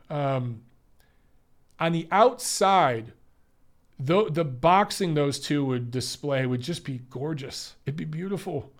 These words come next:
At mid-range, I think Kovalev's a little better. On the inside, if it gets to the inside,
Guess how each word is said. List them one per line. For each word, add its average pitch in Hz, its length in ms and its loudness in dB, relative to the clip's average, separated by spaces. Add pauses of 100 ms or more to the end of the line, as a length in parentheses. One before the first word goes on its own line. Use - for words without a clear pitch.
(440)
At 151 200 -2
mid-range, 180 800 2 (180)
I - 80 0
think 180 240 -2
Kovalev's 170 520 2
a 156 40 -2
little 160 160 -2
better. 131 460 -2 (520)
On 160 140 -2
the 170 160 -4
inside, 190 840 4
if 139 160 -4
it 175 220 -4
gets 226 300 6
to 208 120 2
the 180 160 0
inside, 127 580 -4